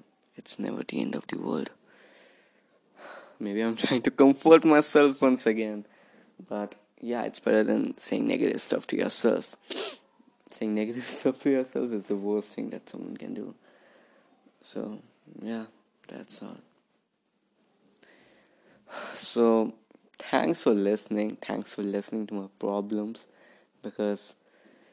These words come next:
these days, no one really listens to anyone's problem, right? So, I just,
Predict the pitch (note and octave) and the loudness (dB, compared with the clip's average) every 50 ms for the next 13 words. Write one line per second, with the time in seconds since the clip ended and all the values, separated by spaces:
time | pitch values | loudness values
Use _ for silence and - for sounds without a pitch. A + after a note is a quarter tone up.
0 | _ _ - - A2 A#2 A2 A2 G#2 - - A2+ A2 G#2+ G#2+ G#2 - - _ - | _ _ -14 -8 -4 -2 -2 -2 -4 -2 -2 0 0 0 0 -2 -6 -14 _ 0
1 | A2+ A2 G#2+ G#2 G#2 G2 G2 G2 F#2+ F#2 - - - - - - - - - - | 2 4 4 4 4 4 2 0 -2 -4 -6 -10 -10 -10 -10 -10 -10 -12 -12 -10
2 | - - - - - - - - - - _ - - D#2 - - - - A2 A2 | -10 -10 -10 -12 -16 -16 -18 -20 -20 -20 _ -18 -16 -14 -12 -12 -8 -6 -6 -6
3 | A2+ A#2 A#2 A#2+ B2 C3 C#3+ D3 _ _ _ _ _ _ _ _ _ _ _ _ | -4 -6 -8 -8 -8 -12 -14 -16 _ _ _ _ _ _ _ _ _ _ _ _
4 | _ _ _ - - - - - - - - _ _ _ _ _ _ _ _ _ | _ _ _ -14 -10 -8 -6 -6 -6 -8 -12 _ _ _ _ _ _ _ _ _
5 | _ - - _ _ _ _ - - - G#2+ - A2+ - - - - - - - | _ -20 -20 _ _ _ _ -12 -6 -4 -2 -2 -2 -2 -4 -6 -6 -10 -14 -20
6 | - - | -20 -20